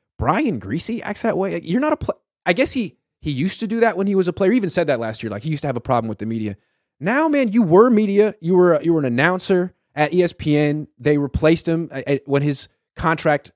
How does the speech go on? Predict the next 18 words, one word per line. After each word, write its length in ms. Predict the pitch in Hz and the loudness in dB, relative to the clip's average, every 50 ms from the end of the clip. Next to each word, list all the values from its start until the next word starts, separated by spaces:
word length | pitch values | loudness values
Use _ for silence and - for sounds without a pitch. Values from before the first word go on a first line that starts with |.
| _ _ - | _ _ -20
uh, 200 | 104 80 69 - - _ _ _ _ _ _ _ _ _ | -20 -20 -20 -20 -20 _ _ _ _ _ _ _ _ _
expired, 600 | - 165 - - - - 98 92 104 127 151 170 147 | -10 -10 -8 -8 -6 -4 -4 -2 0 2 2 2 2
and 140 | 147 147 147 | 0 0 0
now 160 | 156 165 170 | 0 0 -2
he's 340 | 160 180 175 165 151 - - _ _ _ _ _ _ _ - | -2 -4 -4 -4 -4 -8 -12 _ _ _ _ _ _ _ -8
a 80 | 143 | -8
quarterback 920 | - _ - - - - - - 202 220 240 226 175 123 113 113 104 _ _ | -8 _ -10 -8 -6 -2 2 6 6 6 6 4 -2 -2 -4 -6 -8 _ _
coach 480 | - 113 101 104 117 113 - - - - _ _ _ _ _ - | -8 -6 -6 -4 -6 -6 -10 -12 -16 -18 _ _ _ _ _ -10
that 160 | 147 147 - | -10 -6 -2
doesn't 240 | 185 180 180 214 226 | -2 -2 0 -2 -4
seem 240 | - - 220 202 185 | -4 -4 -4 -2 -2
to 80 | 180 | -2
really 240 | 160 160 170 170 175 | 0 0 0 0 0
wanna 300 | 165 165 156 143 131 135 | 0 0 0 -2 -2 -4
talk 380 | 123 _ - - 156 143 160 - | -6 _ -8 -2 -2 -2 0 0
about 280 | 190 147 156 156 147 123 | -2 0 0 0 2 0
his 160 | 117 104 104 | -2 -4 -6
job. 520 | - - 123 123 117 117 120 113 117 117 | -6 -2 0 2 2 2 0 -2 -4 -8